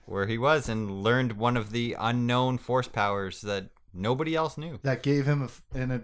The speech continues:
Speaker 2: a major advantage in the last galactic war.
Speaker 1: Yeah, for a while anyways.
Speaker 2: Until he,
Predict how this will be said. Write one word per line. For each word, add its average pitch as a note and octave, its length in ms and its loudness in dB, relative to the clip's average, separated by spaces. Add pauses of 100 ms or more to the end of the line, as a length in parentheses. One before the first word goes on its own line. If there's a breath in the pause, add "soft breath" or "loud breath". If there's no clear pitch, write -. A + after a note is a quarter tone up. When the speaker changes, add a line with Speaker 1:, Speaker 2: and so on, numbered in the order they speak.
Speaker 2:
a A#2 120 -2
major B2+ 380 0
advantage A2 520 -6
in F#2+ 100 -8
the F#2+ 100 -8
last F#2+ 380 -8 (360)
galactic G#2 500 -8 (180)
war. G2 360 -8 (100)
Speaker 1:
Yeah, G#2+ 180 -4 (100)
for A2+ 220 2
a G2 60 2
while G2 340 2
anyways. G2 360 -6 (160)
Speaker 2:
Until G#2 280 -8
he, F#2 120 -6